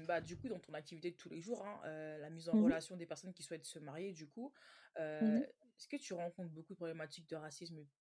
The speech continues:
Speaker 1: parmi les candidats, on va dire ?
Speaker 2: Ouais, c'est, c'est, euh, ça fait partie des plus grosses problématiques. Alors, euh, notamment le colorisme. Donc, euh,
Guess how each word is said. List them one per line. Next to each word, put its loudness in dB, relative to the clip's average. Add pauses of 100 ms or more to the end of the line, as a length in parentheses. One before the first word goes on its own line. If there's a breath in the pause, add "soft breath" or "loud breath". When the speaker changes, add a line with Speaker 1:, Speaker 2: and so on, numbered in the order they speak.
(220)
Speaker 1:
parmi -6
les -6
candidats, -6
on -8
va -6
dire ? -12 (640)
Speaker 2:
Ouais, 12 (160)
c'est, 4
c'est, 12
euh, 12
ça 12
fait 12
partie 12
des 10
plus 4
grosses 10
problématiques. 8 (380 loud breath)
Alors, 12
euh, 12
notamment 12
le 12
colorisme. 12
Donc, 4
euh, 12